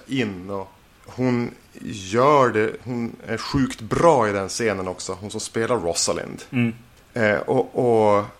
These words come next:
Speaker 1: sen fortsätter den liksom med att, att hon, hon tystnar. Och man tänker nästan att nu är hon död.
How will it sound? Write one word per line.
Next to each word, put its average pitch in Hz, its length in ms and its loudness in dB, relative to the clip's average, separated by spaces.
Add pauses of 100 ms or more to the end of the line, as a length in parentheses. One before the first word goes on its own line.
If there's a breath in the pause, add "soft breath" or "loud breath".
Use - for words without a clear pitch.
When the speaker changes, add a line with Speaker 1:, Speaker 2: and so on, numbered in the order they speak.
(280)
Speaker 1:
sen 135 280 -6
fortsätter 160 580 -2
den 127 100 2
liksom 113 260 -4
med 107 100 2
att, - 240 -8
att 113 220 -10
hon, 117 300 -10
hon 127 200 0
tystnar. 135 480 0
Och 110 60 0
man 110 80 2
tänker 127 340 0
nästan 107 200 -4
att 104 140 -8
nu 117 80 -2
är 113 40 0
hon 107 200 -6
död. 104 460 2